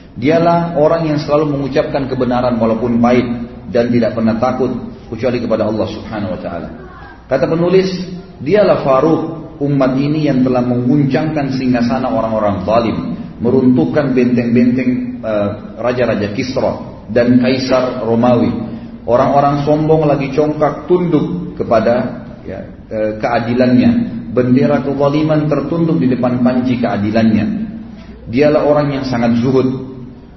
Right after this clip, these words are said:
seorang ulama, ahli ibadah, pencemburu terhadap orang-orang yang melanggar hukum Allah, dan juga orang yang sangat takut kepada Allah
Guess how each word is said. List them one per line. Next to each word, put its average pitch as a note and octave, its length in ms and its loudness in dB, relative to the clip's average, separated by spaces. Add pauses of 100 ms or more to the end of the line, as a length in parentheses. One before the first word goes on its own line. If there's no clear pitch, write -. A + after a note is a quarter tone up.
(100)
seorang C3 560 -2
ulama, B2+ 640 0 (400)
ahli B2+ 400 0
ibadah, B2 400 2 (720)
pencemburu C#3+ 960 2
terhadap A#2+ 400 0
orang-orang A#2+ 400 2
yang A#2 80 2
melanggar B2+ 320 4
hukum A2+ 240 0
Allah, A#2+ 560 0 (280)
dan A2 280 0
juga B2 240 2
orang A#2 280 2
yang A#2 160 2
sangat G#2+ 360 -4
takut A#2+ 320 -2 (240)
kepada G#2+ 320 -2
Allah G#2 520 -2